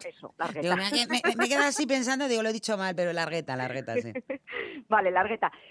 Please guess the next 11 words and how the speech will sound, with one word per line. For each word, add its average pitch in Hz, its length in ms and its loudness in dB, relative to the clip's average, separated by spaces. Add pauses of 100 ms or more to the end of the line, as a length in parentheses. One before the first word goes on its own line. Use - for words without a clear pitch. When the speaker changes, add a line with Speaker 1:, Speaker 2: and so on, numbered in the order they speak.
Speaker 1:
Pues 226 160 -4 (140)
el, 220 340 -6
el... 196 580 -8 (320)
Al 208 160 -2
cas-, 196 140 -8 (180)
o 202 40 -10
sea, 208 140 -6
al 190 60 -2
ponerla 294 400 -4 (100)
así, 320 220 -12 (140)
el 202 140 -10